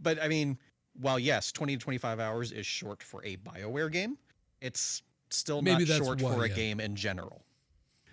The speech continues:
Speaker 2: So, so yeah, we're gonna have to be waiting and seeing, and, uh, eventually one of us will get it.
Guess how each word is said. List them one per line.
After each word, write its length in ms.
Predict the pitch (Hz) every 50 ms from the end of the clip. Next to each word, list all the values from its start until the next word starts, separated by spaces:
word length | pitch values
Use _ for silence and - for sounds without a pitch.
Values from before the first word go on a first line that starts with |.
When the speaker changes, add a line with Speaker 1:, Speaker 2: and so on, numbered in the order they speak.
| - -
Speaker 2:
So, 440 | - - - 208 185 160 165 170 165 120 - -
so 180 | - - 170 175
yeah, 200 | 170 170 156 156 139 -
we're 240 | - 139 147 147 147
gonna 160 | 135 147 143
have 140 | 135 143 123
to 60 | -
be 100 | 123 127
waiting 240 | 123 131 131 135 127
and 120 | 123 123 110
seeing, 320 | 127 123 113 107 104 107 - _ _ _ _ -
and, 320 | 120 117 117 110 110 107
uh, 180 | 113 107 107 107 101 95 - _ _ -
eventually 440 | 110 104 117 113 - - 113 113 107
one 200 | 104 107 113 110
of 80 | 98
us 140 | 101 95 -
will 80 | 104 95
get 180 | 90 92 92
it. 140 | 107 113 -